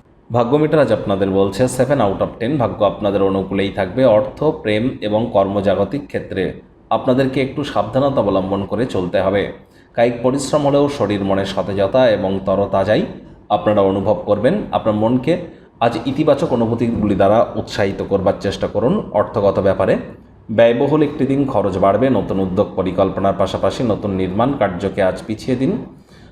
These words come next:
আজ আপনার কোনো প্রতিবেশী আপনার কাছে টাকা পয়সা ধার চাইতে আসতে পারে, কাছের মানুষজনও আসতে পারে। তাদেরকে অর্থ ধার দেওয়ার আগে বিশ্বাসযোগ্যতা যাচাই করে নিতে যেন ভুলবেন না, তা না হলে আর্থিক ক্ষয়ক্ষতি কিন্তু হতেই পারে।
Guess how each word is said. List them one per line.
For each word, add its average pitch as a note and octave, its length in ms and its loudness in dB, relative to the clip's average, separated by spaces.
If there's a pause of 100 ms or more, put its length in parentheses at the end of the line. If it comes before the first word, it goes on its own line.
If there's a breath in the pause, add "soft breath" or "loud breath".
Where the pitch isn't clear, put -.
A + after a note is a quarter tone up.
(140)
আজ B2+ 320 2
আপনার A#2 320 0
কোনো A#2 200 0
প্রতিবেশী A#2+ 580 0
আপনার G2 320 -2
কাছে G2+ 200 -4
টাকা F#2 220 -2
পয়সা F#2+ 280 -2
ধার F#2+ 240 -2
চাইতে F#2+ 300 0
আসতে F#2+ 260 0
পারে, A2+ 200 2
কাছের C3+ 360 0
মানুষজনও B2+ 480 2
আসতে B2+ 280 0
পারে। C3 220 2 (520 loud breath)
তাদেরকে D3 360 4
অর্থ B2+ 300 4
ধার A2 280 0
দেওয়ার A#2 220 4
আগে A2 200 2
বিশ্বাসযোগ্যতা C3+ 720 0
যাচাই G2 320 2
করে G2 220 0
নিতে G2 200 0
যেন F#2+ 160 2
ভুলবেন G#2+ 360 0
না, D3 160 2
তা A#2+ 140 -2
না G2 120 0
হলে G#2+ 160 0
আর্থিক F#2+ 400 -4
ক্ষয়ক্ষতি G2 400 -4
কিন্তু F#2+ 320 -4
হতেই F#2+ 300 0
পারে। G2 500 0